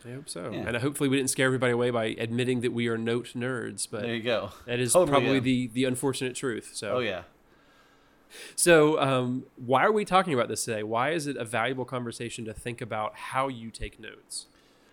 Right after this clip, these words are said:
Speaker 2: I mean, really, it's 'cause our brains are very fallible. I mean, we all know this. I mean, I think, I think mine's probably the worst, and I think most of you probably say, "No, no, mine's the worst." <laughs> You know, so we all tend to do that. But I forget things big and small all the time, and I work really hard to, to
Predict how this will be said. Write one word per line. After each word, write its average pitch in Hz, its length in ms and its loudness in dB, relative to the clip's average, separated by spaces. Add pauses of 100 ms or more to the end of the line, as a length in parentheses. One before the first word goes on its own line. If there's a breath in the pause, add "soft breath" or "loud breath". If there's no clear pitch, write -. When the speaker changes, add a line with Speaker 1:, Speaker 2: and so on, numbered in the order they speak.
(100)
Speaker 2:
I 135 40 -6
mean, 135 100 0
really, 233 160 8
it's - 80 0
'cause 156 120 -2
our 139 80 4
brains 139 440 0
are 123 160 2
very 127 280 0
fallible. 101 640 0
I 107 40 -14
mean, 101 320 -8
we 120 120 -6
all 135 140 4
know 131 160 2
this. 123 420 -2
I 113 40 -12
mean, 110 260 -4 (240)
I 113 80 -10
think, 127 240 -6 (520 soft breath)
I 156 100 6
think 170 140 4
mine's 165 260 6
probably 147 220 6
the 127 80 0
worst, 135 360 2
and 120 80 -2
I 117 40 -2
think 117 220 -6
most 123 180 -4
of - 60 -12
you 127 80 -4
probably 117 200 0
say, 110 100 -8
"No, 131 120 0
no, 156 180 4
mine's 151 280 6
the 127 80 -2
worst." 107 440 -6
<laughs> - 20 -2
You 139 180 0
know, 147 60 -2
so 131 300 4 (380 loud breath)
we 143 120 0
all 156 120 8
tend 156 160 0
to 135 60 -4
do 131 60 -4
that. 127 160 4
But 135 100 2
I 160 80 6
forget 160 260 -6
things 160 200 -2
big 147 180 -4
and 143 120 -2
small 143 280 2
all 143 140 6
the 139 100 0
time, 147 340 0 (220 loud breath)
and 139 80 0
I 185 60 4
work 208 240 2
really 165 320 2
hard 156 400 4
to, 127 260 -4 (260)
to 139 180 -4